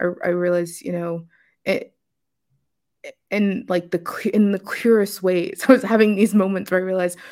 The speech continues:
no one's gonna, I'd have these rashes, for example, on my, on my ba-, on my back. And I realized no one's gonna, people will not pause and search my back for as long as I need them to, to actually see.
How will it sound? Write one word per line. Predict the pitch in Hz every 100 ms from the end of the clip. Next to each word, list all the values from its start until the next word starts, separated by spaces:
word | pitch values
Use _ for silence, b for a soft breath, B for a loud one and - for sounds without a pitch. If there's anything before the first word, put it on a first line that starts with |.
| B
no | 214 220
one's | 247 262 240
gonna, | - 202 185 175
I'd | 175
have | 165 180 170
these | 175 170 -
rashes, | 185 185 - 202 190 -
for | -
example, | 175 - 165 170 - -
on | - -
my, | - - _
on | 185 180
my | 175
ba-, | 175 - - 202 196 - -
on | 185 180
my | 180
back. | 175 185 185 180 -
And | 190 - B B
I | 196
realized | 196 190
no | 269
one's | 285 262
gonna, | - 190 175 170 b b b -
people | - 262 269
will | 202 185
not | 175 175 - -
pause | - 202 190 - -
and | 180 180
search | - 208 185 - - -
my | 180 175
back | 170 - - - - _ _ _ _
for | 202
as | 190 190
long | 190
as | 180
I | 175
need | 175 196
them | - -
to, | - - -
to | - 202
actually | 196 202 - -
see. | 170 - 190 - -